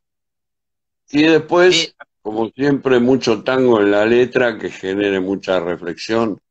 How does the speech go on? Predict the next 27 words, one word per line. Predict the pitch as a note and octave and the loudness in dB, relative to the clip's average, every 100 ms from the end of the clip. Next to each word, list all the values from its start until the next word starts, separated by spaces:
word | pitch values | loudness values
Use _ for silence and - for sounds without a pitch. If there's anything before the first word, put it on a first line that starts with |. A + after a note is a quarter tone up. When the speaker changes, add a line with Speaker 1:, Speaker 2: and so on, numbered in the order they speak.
| _ _ _ _ _ _ _ _ | _ _ _ _ _ _ _ _
Speaker 1:
y | E2 | -2
mucho | G2+ G2 G2 D#2+ | 0 0 -2 -2
pensamiento | F#2 F2 E2 F2+ G2 F2+ - | -4 -2 -4 -2 -2 -2 -2
argentino, | D#2+ F2 F2 F2 G#2+ A#2 A#2 G2+ | -4 -4 -6 -2 0 2 2 0
¿viste? | F2+ - F#2+ | -2 -4 -8
Porque | D#2+ D#2+ E2 | -6 -6 -6
el | D#2 | -4
tango | G2+ G2+ G#2 F2 D#2+ - _ _ _ _ _ _ _ _ - | -4 0 0 0 -2 -10 _ _ _ _ _ _ _ _ -10
en | D#2+ D#2+ | -6 -2
mi | F2 | 0
letra | F#2+ G2+ F#2 E2+ | 0 0 -2 -2
siempre | F2+ E2+ F2 | -4 -2 -4
estuvo | D#2+ F#2 F2+ | -2 0 0
presente | D#2 D#2+ - F#2+ F2 E2 | -2 -8 -4 -4 -4 -4
como | E2 E2 | -4 -4
influencia | D#2+ D2 E2 F#2 G2 F2 - F2 E2+ - _ _ _ _ _ _ | -4 -6 -4 -2 -4 -6 -8 -10 -10 -18 _ _ _ _ _ _
y | D#2+ | -12
yo | E2+ F#2+ | -4 -2
no | F2+ | 0
me | F2 | -2
comparo | D#2 E2 D#2 F2+ F2 D#2+ | -2 -4 -2 -2 -2 -2
con | E2 | -4
esos | E2 D#2+ D#2 | -6 -8 -12
gigantes, | - F2 G#2 G#2 - - _ | -10 -6 -4 -4 -8 -20 _
pero | D#2 - | -12 -12
sí | - - F2+ | -14 -12 -10
son | D#2+ F#2 F2+ E2+ | -8 -4 -2 -4